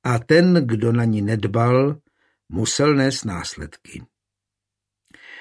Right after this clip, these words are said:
Purkmistr zrušil privilegium, které Prokop dostal, i když se o něj ve skutečnosti zasloužila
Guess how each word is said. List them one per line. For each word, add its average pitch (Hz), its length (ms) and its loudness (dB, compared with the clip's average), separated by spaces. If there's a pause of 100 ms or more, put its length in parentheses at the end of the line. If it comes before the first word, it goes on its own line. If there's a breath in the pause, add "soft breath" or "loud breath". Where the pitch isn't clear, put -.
(300 loud breath)
Purkmistr 156 720 4
zrušil 151 600 4
privilegium, 131 920 2
které 117 360 0
Prokop 92 400 -6
dostal, 147 680 0 (120)
i 113 120 -6
když 110 260 -4
se 104 120 -10
o 101 120 -4
něj 107 200 -2
ve 92 120 -4
skutečnosti 117 800 -6
zasloužila 95 760 -8